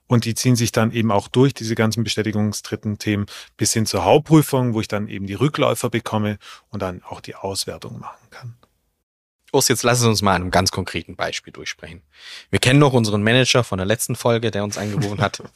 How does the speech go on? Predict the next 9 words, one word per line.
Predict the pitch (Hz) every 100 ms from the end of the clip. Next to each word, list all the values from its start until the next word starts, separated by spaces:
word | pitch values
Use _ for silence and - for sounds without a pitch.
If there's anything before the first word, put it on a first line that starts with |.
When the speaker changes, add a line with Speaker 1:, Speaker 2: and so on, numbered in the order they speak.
| -
Speaker 1:
<laughs> | - -
Speaker 2:
Jetzt | 92 -
ruft | 104 -
er |
schon | 90 98 85
wieder | 120 117
an | 123 190 _ _ _ _ _ _ _ _ _ _
und | 98
sagt, | 95 -